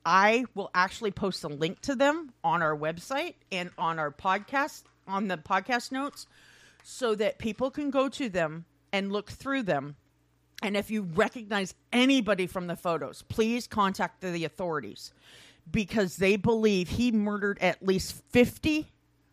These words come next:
victims and as many as a hundred and thirty.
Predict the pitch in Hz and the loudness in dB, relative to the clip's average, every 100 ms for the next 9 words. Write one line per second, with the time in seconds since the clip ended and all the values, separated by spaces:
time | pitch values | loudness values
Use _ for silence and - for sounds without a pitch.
0 | _ 190 254 - 277 285 - 190 175 190 | _ -2 0 0 0 0 -2 -6 -6 -6
1 | 190 190 170 160 151 180 170 151 160 - | -4 -4 -2 -4 -2 -2 -2 -4 -8 -6
2 | 147 135 | -8 -8